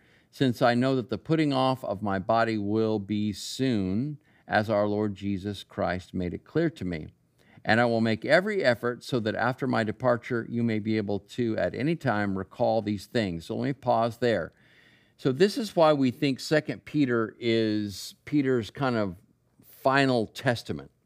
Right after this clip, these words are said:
right? So, I mean, heaven forbid, right? But at some point, all of us are gonna pass away. If you, if you knew, um, that it was, you know, your final days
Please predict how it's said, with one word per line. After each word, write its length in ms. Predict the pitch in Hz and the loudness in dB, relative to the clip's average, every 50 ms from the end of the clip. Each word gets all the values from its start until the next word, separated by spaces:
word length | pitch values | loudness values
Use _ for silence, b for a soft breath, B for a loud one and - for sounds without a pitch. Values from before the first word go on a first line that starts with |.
| _ _ - | _ _ -4
right? 280 | - 113 127 120 - _ _ _ _ _ _ _ _ _ _ _ _ _ _ _ _ _ _ _ | 2 2 2 2 2 _ _ _ _ _ _ _ _ _ _ _ _ _ _ _ _ _ _ _
So, 460 | - - 180 165 151 143 131 120 - | -4 4 6 6 6 6 4 2 -2
I 100 | - 139 | -2 0
mean, 160 | 151 165 160 175 | 2 2 2 2
heaven 420 | 185 214 254 269 247 240 196 143 | 2 2 2 4 4 4 4 4
forbid, 560 | - 135 117 101 95 139 135 107 87 87 98 | 2 0 -2 2 4 4 4 4 4 0 -2
right? 400 | 107 117 120 127 139 139 123 113 | 0 0 2 2 2 0 -2 -2
But 100 | - 135 | -2 -2
at 100 | 147 151 | -2 -2
some 220 | - - 370 359 247 | -6 -8 -8 -8 -4
point, 240 | - 156 143 127 | -2 0 2 2
all 180 | 127 127 131 123 | 4 4 4 2
of 120 | 107 98 | 2 0
us 180 | 101 95 - - | -4 -6 -6 -10
are 40 | 95 | -8
gonna 200 | - 107 101 92 | -6 -6 -6 -6
pass 340 | - 113 101 98 90 - - | -4 -2 -2 -2 -2 -4 -6
away. 380 | 85 87 85 80 82 107 131 b b b b b b b b b b - | -4 -2 -2 0 -2 -2 -4 b b b b b b b b b b -6
If 240 | - 120 127 120 - | 0 0 0 0 -2
you, 380 | 143 156 196 240 247 226 190 95 | -8 -4 -2 -2 -2 -2 -4 -2
if 220 | 135 156 - - - | -2 -2 -2 -2 -6
you 160 | 196 233 226 | -6 -2 0
knew, 580 | 202 180 175 165 143 131 120 120 135 151 156 160 _ _ _ _ _ _ _ - - | 2 4 6 6 6 6 4 2 0 -4 -8 -10 _ _ _ _ _ _ _ -8 -2
um, 500 | 131 123 120 117 110 104 98 87 - _ - | 0 2 2 2 0 -2 -4 -6 -12 _ -10
that 420 | 117 113 123 120 113 107 - - _ _ _ _ _ _ _ | -2 2 4 4 4 4 0 -2 _ _ _ _ _ _ _
it 220 | - 147 156 123 | -2 0 0 0
was, 400 | 127 127 123 117 104 98 - - - | 2 2 0 0 0 -4 -12 -16 -8
you 140 | - 143 139 | -4 -2 0
know, 140 | 123 110 110 | 0 0 0
your 200 | 117 139 151 131 | 2 0 0 0
final 420 | - - 139 135 127 117 107 107 | 2 2 2 4 4 4 2 2
days 680 | 95 107 107 113 104 87 78 78 85 - - - - | 2 4 4 4 4 2 0 -4 -8 -12 -14 -16 -18